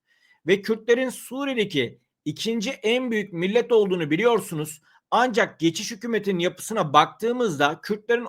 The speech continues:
orada olmadığını görüyoruz. "Bu doğru mu?" diye Rudolf'un sorusuna da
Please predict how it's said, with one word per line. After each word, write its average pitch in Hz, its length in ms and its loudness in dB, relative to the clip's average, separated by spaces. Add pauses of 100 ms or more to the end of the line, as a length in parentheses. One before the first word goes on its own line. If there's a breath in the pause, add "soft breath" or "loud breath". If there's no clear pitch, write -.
orada 208 420 2
olmadığını 226 480 2
görüyoruz. 180 540 4 (340 soft breath)
"Bu 202 240 -2
doğru 214 400 8
mu?" 165 340 2 (380)
diye 175 220 4
Rudolf'un 190 480 0
sorusuna 196 680 -2
da 131 220 -2